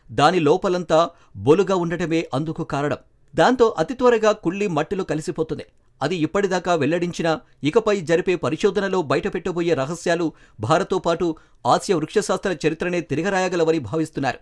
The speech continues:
ఇంఫాల్ లోయ ప్రాంతంలో చిరాంగ్ నది తీరాన ఇసుక మేటలు అధికంగా ఉండే చోట ఈ వెదురు శిలాజాలు వెలుగులోకి వచ్చాయి. ఆసియా ప్రాంతంలో మంచు యుగపు అత్యంత ప్రతికూల పరిస్థితులను కూడా తట్టుకొని వెదురు తన ఉనికిని కాపాడుకునేందుకు ఈ శిలాజాలు తిరుగులేని నిదర్శనమని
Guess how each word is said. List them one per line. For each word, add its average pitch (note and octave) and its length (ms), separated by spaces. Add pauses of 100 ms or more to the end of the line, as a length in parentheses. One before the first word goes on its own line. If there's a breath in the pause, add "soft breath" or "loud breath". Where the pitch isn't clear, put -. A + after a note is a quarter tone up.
(200)
ఇంఫాల్ G#3+ 420
లోయ G#3 160
ప్రాంతంలో G3 600
చిరాంగ్ G3 400
నది F#3 180
తీరాన E3+ 460 (340 soft breath)
ఇసుక C#3+ 240
మేటలు F#3 300
అధికంగా F#3 400
ఉండే D#3+ 320
చోట E3 100 (460 soft breath)
ఈ A#2 80
వెదురు D3+ 280
శిలాజాలు F3 460
వెలుగులోకి D3 400
వచ్చాయి. C3+ 280 (240)
ఆసియా F3+ 320
ప్రాంతంలో E3 580 (260 soft breath)
మంచు E3+ 320
యుగపు F#3+ 280
అత్యంత F3+ 380
ప్రతికూల F#3+ 460
పరిస్థితులను F3 560
కూడా E3+ 160
తట్టుకొని D#3 500 (300 soft breath)
వెదురు F#3 440 (180)
తన D#3+ 120
ఉనికిని F#3 400
కాపాడుకునేందుకు F3+ 920 (280 soft breath)
ఈ C3 120
శిలాజాలు F#3 500
తిరుగులేని F3 500
నిదర్శనమని E3 680